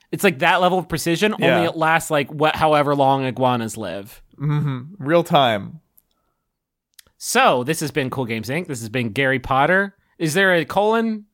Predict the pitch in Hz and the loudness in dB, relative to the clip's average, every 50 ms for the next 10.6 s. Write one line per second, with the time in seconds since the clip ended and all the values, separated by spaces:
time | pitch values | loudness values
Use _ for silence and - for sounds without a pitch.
0 | _ - - 170 135 139 180 190 180 - - 180 180 175 180 175 175 175 - 160 | _ -6 -6 -6 -4 0 0 0 2 2 2 2 2 4 4 2 2 0 0 -2
1 | 147 147 143 143 143 143 139 143 151 - _ _ _ _ _ _ _ _ _ _ | -2 0 0 2 2 2 0 -2 -4 -10 _ _ _ _ _ _ _ _ _ _
2 | _ _ _ _ _ _ _ _ _ _ _ _ _ _ _ - 160 139 123 123 | _ _ _ _ _ _ _ _ _ _ _ _ _ _ _ -8 -6 -6 -6 -4
3 | - 131 117 113 117 - - - - - _ _ _ _ - - - 127 127 123 | 2 4 4 4 4 2 -4 -16 -20 -20 _ _ _ _ -10 -2 2 4 6 6
4 | 123 127 127 131 131 131 127 127 120 123 120 - _ _ - 247 - - _ _ | 6 4 4 2 2 4 4 4 4 2 0 -6 _ _ -20 -20 -20 -20 _ _
5 | _ _ _ _ _ _ _ _ _ _ _ _ _ _ _ _ _ _ _ _ | _ _ _ _ _ _ _ _ _ _ _ _ _ _ _ _ _ _ _ _
6 | _ _ _ _ _ _ _ _ _ 175 - 247 208 202 190 196 170 170 170 143 | _ _ _ _ _ _ _ _ _ -10 -8 -4 -2 -2 -2 -2 -4 -6 -4 0
7 | 202 220 233 233 - 196 208 202 208 208 196 180 156 156 127 147 156 160 156 160 | 2 2 2 2 2 2 2 2 4 2 2 2 2 0 2 2 2 2 2 0
8 | 156 - - 175 185 220 254 254 - - - - - 294 - _ _ _ _ _ | -2 0 0 0 0 0 -2 -6 -10 -14 -16 -18 -18 -20 -20 _ _ _ _ _
9 | _ _ _ _ _ _ - - 214 240 - 208 254 349 349 - _ _ - - | _ _ _ _ _ _ -2 0 0 2 2 2 2 0 -2 -8 _ _ -18 -4
10 | - 170 165 190 277 381 330 202 180 202 208 208 | -2 0 2 2 2 2 2 2 2 0 -4 -8